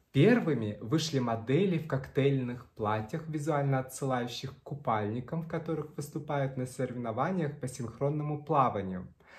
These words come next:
За ними девушки в нарядах всех оттенках розового, а также желтого и голубого. От них невозможно было оторвать взгляд. Неоновые одежды очень сложного кроя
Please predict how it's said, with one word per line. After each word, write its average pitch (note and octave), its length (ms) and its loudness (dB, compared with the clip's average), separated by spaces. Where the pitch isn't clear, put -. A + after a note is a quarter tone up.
За A#2 200 4
ними D#3+ 720 2
девушки A#2 640 2
в F3 80 0
нарядах C#3+ 460 0
всех F3+ 340 -2
оттенках C#3 640 0
розового, A#2+ 920 -2
а B2 80 -2
также A2+ 380 -4
желтого C#3 640 -2
и C3 180 -4
голубого. A2 880 0
От - 200 -4
них G3+ 180 2
невозможно D#3+ 600 4
было A2 220 0
оторвать A#2 540 -2
взгляд. F#2+ 480 -6
Неоновые C3 640 4
одежды B2 800 0
очень E3+ 360 2
сложного C#3 600 0
кроя C#3 640 0